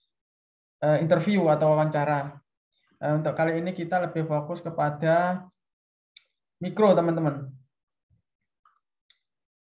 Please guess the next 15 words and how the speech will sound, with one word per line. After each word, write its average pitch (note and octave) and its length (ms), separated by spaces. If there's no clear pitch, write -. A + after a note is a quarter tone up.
Oke, A#3 240
sama G3 240
seperti, F#3 720
seperti F#3 320
sebelumnya, F3 640
teman-teman E3+ 400
semua, F3+ 560
bahwa, F#3 720
eh, E3+ 580
yang D#3+ 160
harus G3 320
Anda C#3+ 640
lakukan F#3 880
sekarang F3 400
adalah F3+ 640